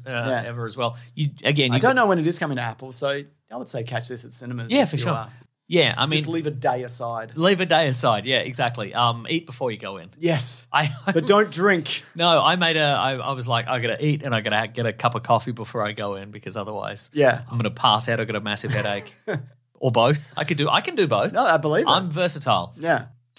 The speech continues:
Speaker 2: But yeah, I mean, you know, it's, it's no longer than, it's only barely longer than a, a very long Avengers movie.
Speaker 1: Yeah.
Speaker 2: You know, it's
Speaker 1: I think, uh, the, like, the half an hour before the movie started, whatever it was, that was what was killing me in the end, 'cause I was there for, like, four hours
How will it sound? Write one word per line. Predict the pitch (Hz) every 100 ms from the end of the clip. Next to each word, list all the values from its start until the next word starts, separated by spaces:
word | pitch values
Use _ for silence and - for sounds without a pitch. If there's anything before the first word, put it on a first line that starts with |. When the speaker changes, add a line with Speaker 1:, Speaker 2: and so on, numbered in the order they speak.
| - _
Speaker 2:
But | -
yeah, | 269 - 131
I |
mean, | 196 196 180
you | 226
know, | 156 147 - - _ _ _ _
it's, | 170 180 - -
it's | 180 -
no | 180 202
longer | 190 170 175 160
than, | 151 151 147 147 -
it's | - 240
only | 240 220
barely | 135 160 180 170 147
longer | 135 127 120
than | 110
a, | 107 101 - -
a | 104
very | 113 110 110
long | 107 104
Avengers | 101 101 101 95
movie. | 101 92 98
Speaker 1:
Yeah. | 139 - 131
Speaker 2:
You |
know, | 151 202 240
it's | 220 - - _ -
Speaker 1:
I | 170
think, | 233 185 -
uh, | 180 160 151 -
the, | 156 170 160 - _ _ -
like, | 165
the | -
half | 151 170 170
an | 156
hour | 143
before | 123 120 139
the | 131
movie | 131 123
started, | 120 127 120
whatever | 120 120 113
it |
was, | 113 113
that | 151 143 147
was | 135
what | 127 117 -
was | 127
killing | - 131 117 113
me | 110 - _ -
in | 127
the | 120 113
end, | 113 107
'cause | 147
I | 156
was | 151
there | 156
for, | 151
like, | 139 123
four | - 127 117
hours | 120 - - -